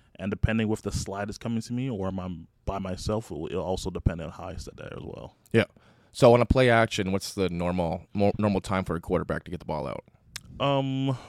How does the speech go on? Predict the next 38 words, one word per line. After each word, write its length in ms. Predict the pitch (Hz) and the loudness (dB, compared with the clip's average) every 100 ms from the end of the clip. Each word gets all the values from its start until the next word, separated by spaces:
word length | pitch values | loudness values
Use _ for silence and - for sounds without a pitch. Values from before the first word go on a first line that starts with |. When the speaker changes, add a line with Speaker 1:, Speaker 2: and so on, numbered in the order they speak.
| - _ | -20 _
Speaker 1:
we're 140 | 117 | 0
hoping 440 | - 156 - 180 170 | 4 2 6 2 4
if 220 | 127 - | -2 -2
we 160 | 110 | -2
do 360 | 101 92 95 110 | -2 -6 0 2
run 160 | 120 117 | 4 2
a 40 | |
play 220 | 110 120 110 | 0 -2 -2
action, 480 | 120 - - 156 170 _ _ _ _ _ _ _ _ | -4 -6 -6 -6 -8 _ _ _ _ _ _ _ _
that 200 | 104 - | -8 -4
you 100 | 107 | -2
guys 300 | 107 104 98 | 2 2 0
are 120 | 95 | -2
actually 240 | 95 - 95 | -2 -6 -10
gonna 80 | 85 | -8
believe 260 | 90 95 95 | -6 -4 -4
it's 100 | - | -6
a 60 | |
run. 420 | 82 87 92 139 - - - | -6 -6 -2 -2 -4 -12 -6
Speaker 2:
Yeah. 160 | 90 - - _ - _ _ _ _ - | -6 -6 -16 _ -20 _ _ _ _ -8
Speaker 1:
If 220 | 107 - | -8 -4
you 80 | 104 | 0
run 160 | 101 | 0
the 80 | 98 | 0
ball 220 | 92 98 | -2 -4
consistently, 800 | - 110 120 - 123 135 165 180 - - | -4 -4 -4 -6 -4 -2 -2 -4 -8 -10
they, 340 | 101 104 98 | -4 -2 -2
we 160 | 98 107 | -2 -2
should 300 | - - 104 | -2 0 2
get 160 | 107 - | 0 -4
some 240 | 104 101 | -4 -4
action. 340 | 98 104 - 107 | -6 -10 -6 -6
The 60 | |
ball 300 | 92 98 98 | -4 -4 -4
hopefully 480 | - 110 113 - 101 | -2 -2 -2 -4 -4
will 120 | 98 | -2
get 140 | 95 95 | -4 -2
out 200 | 95 | -4